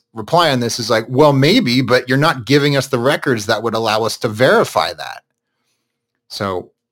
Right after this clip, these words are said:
that's all I'm gonna say. I, the more I read about this, the more annoying it gets. That's why I don't wanna talk about it very much on the show, Kevin. It's just every time we do, it's just like, there's no answer, and there's enough that it just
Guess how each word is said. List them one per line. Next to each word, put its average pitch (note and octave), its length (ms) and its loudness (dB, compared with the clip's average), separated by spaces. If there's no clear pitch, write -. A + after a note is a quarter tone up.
that's F2+ 180 -10
all G#2 80 -4
I'm A2 60 -4
gonna A2+ 140 -4
say. F#2 480 -6
I, F2 240 -12
the G2+ 80 -6
more G2+ 160 -2
I G#2+ 40 0
read G2 200 -2
about E2 240 -10
this, E2+ 160 -12
the F2 80 -16
more F2+ 160 -10
annoying D#2+ 260 -14
it C#2+ 140 -20
gets. D2+ 200 -16
That's A2 140 -6
why C#3 160 2
I C3+ 60 2
don't A#2 140 0
wanna G#2+ 160 -2
talk - 260 -6
about F2+ 180 -8
it F2 40 -14
very F2+ 140 -10
much F2 220 -16
on E2+ 80 -12
the E2+ 80 -14
show, D2+ 220 -12
Kevin. - 340 -20
It's - 100 -20
just - 300 -14
every G2+ 240 -8
time F#2+ 220 -10
we E2 80 -10
do, D#2+ 220 -10
it's - 200 -16
just - 320 -16
like, - 240 -20
there's G#2 160 -2
no D#3+ 180 2
answer, C#3+ 440 2
and A#2 240 -2
there's A2 160 0
enough A#2 340 0
that - 240 -6
it F#2 80 -12
just - 380 -12